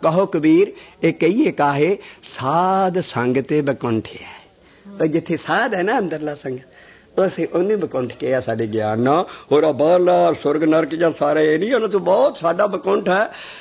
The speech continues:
ਕਹੋ ਕਬੀਰ, ਇਹ ਕਹੀਏ ਕਾਹੇ, ਸਾਧ ਸੰਗਤ ਬੈਕੁੰਠ। ਉਸ ਬੈਕੁੰਠ ਦਾ ਸਵਾਦ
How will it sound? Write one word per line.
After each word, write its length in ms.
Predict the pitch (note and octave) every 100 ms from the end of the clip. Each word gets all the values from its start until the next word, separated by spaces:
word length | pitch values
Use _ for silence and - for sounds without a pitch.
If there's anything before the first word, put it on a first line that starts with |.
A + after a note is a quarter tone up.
| - -
ਕਹੋ 240 | D#3+ G3
ਕਬੀਰ, 360 | G#3+ G3 G#3 A3
ਇਹ 120 | A3
ਕਹੀਏ 340 | - G#3 G#3+ F#3+
ਕਾਹੇ, 460 | D#3+ D#3+ E3+ A3+ B3+ -
ਸਾਧ 420 | - - D3+ G3 G#3+
ਸੰਗਤ 460 | - C#3+ D#3 E3
ਬੈਕੁੰਠ। 520 | C#3+ C#3 - D#3+ F3 D3+ - -
ਉਸ 560 | G3 B3 D4 D4+ C#4 A3+
ਬੈਕੁੰਠ 760 | F#3 F3 B2 E3+ F3+ A3 E3
ਦਾ 340 | D#3+ E3+ F#3
ਸਵਾਦ 760 | F#3 - C3+ C#3 D3 E3 F3+